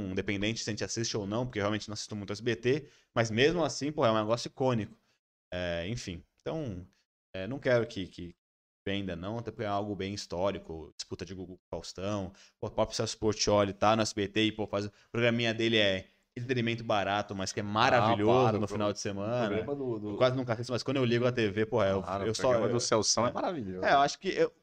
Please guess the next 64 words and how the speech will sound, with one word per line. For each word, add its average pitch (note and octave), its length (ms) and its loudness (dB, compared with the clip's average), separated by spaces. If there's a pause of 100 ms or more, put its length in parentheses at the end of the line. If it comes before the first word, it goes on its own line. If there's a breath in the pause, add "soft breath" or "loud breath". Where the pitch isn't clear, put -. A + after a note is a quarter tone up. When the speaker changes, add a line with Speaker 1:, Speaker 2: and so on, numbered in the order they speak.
Speaker 1:
eu D3+ 80 -2
nunca A#3+ 260 0
vejo G3 220 0
T F#3+ 120 -2
V D#3 120 -2
de D3+ 80 -6
final D#3 140 -4
de D3+ 60 -6
semana. A#2 280 -2
A - 60 -10
única B3 260 0
vez, G3 260 6
as F3 100 -2
únicas A3 260 -2
duas A3+ 240 0
ou C4 60 -2
três G#3+ 220 2
vezes F3+ 160 4
que F#3 80 0
eu F3+ 40 2
liguei D#3+ 220 4
nos D3+ 140 0
últimos, F3 380 2
no D#3 80 4
último G3+ 340 4
ano A#3+ 360 4 (380 loud breath)
foi G3 160 6
ver F3+ 160 6
no F3 220 4
Celso, E3 320 2
eu E3 100 2
liguei E3 260 4
e - 20 4
botei F#3 200 4
no F3 40 2
Celso F3 180 2
Speaker 2:
Celso E3+ 120 2
Speaker 1:
Portiolli. A#2+ 260 2
Speaker 2:
Portiolli A#2+ 380 2
é C3 40 0
bom C3+ 140 -2
demais, F#2+ 420 -2
Speaker 1:
Não D#3+ 80 6
tem F#3 100 4
Speaker 2:
né? - 0 -
Speaker 1:
nada F#3+ 160 6
pra D#3 100 0
assistir - 180 0
na C3+ 80 4
T C3 100 2
V A#2 60 0
no G#2+ 40 -4
final A#2 140 -4
de - 60 -4
semana, B2+ 260 0
no B2 80 -4
futebol A2+ 380 0
que A2 60 -6
eu A#2+ 60 0
assisto, G#2 400 -4
né? F2+ 60 -12
Futebol - 240 -10
eu A2 40 -6
assisto. - 220 -14